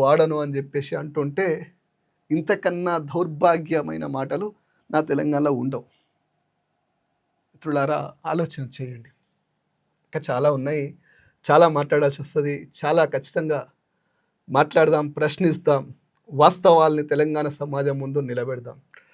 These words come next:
వానొచ్చినా, వరదొచ్చినా ఆగని అక్రమ ఇసుక రవాణా దందా. అంటే, దొంగకి ముహూర్తంతోటి, ముహూర్త బలంతోటి, లేదంటే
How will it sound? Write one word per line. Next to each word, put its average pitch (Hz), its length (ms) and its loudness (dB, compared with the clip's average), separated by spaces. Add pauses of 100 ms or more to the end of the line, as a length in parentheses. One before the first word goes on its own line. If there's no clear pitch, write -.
(2250)
వానొచ్చినా, 185 840 2
వరదొచ్చినా 175 680 2
ఆగని 170 420 2
అక్రమ 160 420 -4
ఇసుక 143 260 -6
రవాణా 139 380 0
దందా. 127 300 -6
అంటే, - 1080 -6 (640)
దొంగకి 196 880 2 (960)
ముహూర్తంతోటి, 160 880 -2 (800)
ముహూర్త 175 320 2
బలంతోటి, 156 760 2 (1040)
లేదంటే 156 540 4